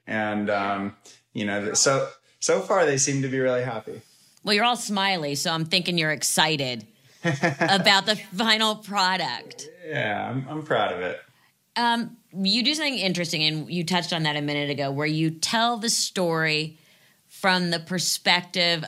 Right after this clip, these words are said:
Speaker 2: of the perpetrators,
Speaker 1: Mm-hmm.
Speaker 2: not necessarily the victims.
Speaker 1: Yeah, I mean, it, I think in a lot of these, the, you know, who the victims are is, is even kind of a gray area.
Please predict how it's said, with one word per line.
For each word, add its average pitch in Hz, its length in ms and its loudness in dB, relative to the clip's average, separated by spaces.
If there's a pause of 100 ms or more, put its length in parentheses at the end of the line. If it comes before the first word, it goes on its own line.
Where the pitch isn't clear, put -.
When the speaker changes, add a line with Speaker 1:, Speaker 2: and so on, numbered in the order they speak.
Speaker 2:
of 147 400 0
the 160 60 -2
perpetrators, 165 1160 -4 (140)
Speaker 1:
Mm-hmm. 120 480 0 (380)
Speaker 2:
not 190 540 4
necessarily 170 600 -2
the 156 140 -2
victims. 135 960 -6 (1000)
Speaker 1:
Yeah, 160 540 4
I 185 80 0
mean, 190 460 0 (300)
it, 185 560 -4
I 220 100 4
think - 240 -10
in 190 80 4
a 160 80 2
lot 131 260 2
of 160 100 -2
these, 127 300 -2
the, 131 300 0 (120)
you 143 140 -2
know, 131 80 0
who 190 240 -2
the 185 120 0
victims 139 840 0
are 127 680 2 (140)
is, 147 480 -2 (100)
is 139 200 -2
even 165 220 0
kind 156 280 0
of 127 80 -2
a 117 60 -4
gray 110 400 -2
area. 64 280 -8